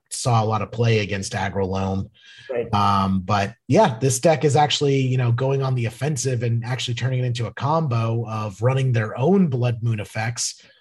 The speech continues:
Speaker 1: four Blood Moon, two Blood Sun, and four Magus of the Moon for a full ten Blood Moon effects <laughs> in the main deck, and then having various ways to remove those effects in order to make a twenty twenty with Dark Depths.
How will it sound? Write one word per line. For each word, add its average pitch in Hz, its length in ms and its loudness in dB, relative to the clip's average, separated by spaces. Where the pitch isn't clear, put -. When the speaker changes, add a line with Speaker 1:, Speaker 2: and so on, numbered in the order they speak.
Speaker 1:
four 160 260 4
Blood 143 380 2
Moon, 135 500 0
two 170 300 2
Blood 135 360 0
Sun, 120 640 0
and 104 240 -4
four 143 360 0
Magus 120 440 -2
of 120 120 -6
the 107 80 -6
Moon 104 320 -6
for 110 180 -2
a 104 60 -2
full 110 360 0
ten 135 520 0
Blood 117 360 -2
Moon 113 220 0
effects 107 560 -4
<laughs> 240 280 -2
in 151 160 -2
the 127 60 -2
main 127 320 -2
deck, 107 380 -4
and 120 640 2
then 127 360 0
having 127 320 0
various 127 440 -2
ways 123 280 -2
to 127 80 -8
remove 123 440 0
those 123 220 -2
effects 120 420 -4
in 120 60 0
order 120 200 2
to 113 60 0
make 117 220 -2
a 117 60 -4
twenty 123 320 -4
twenty 101 260 -6
with 95 160 -4
Dark 107 280 -2
Depths. - 440 -4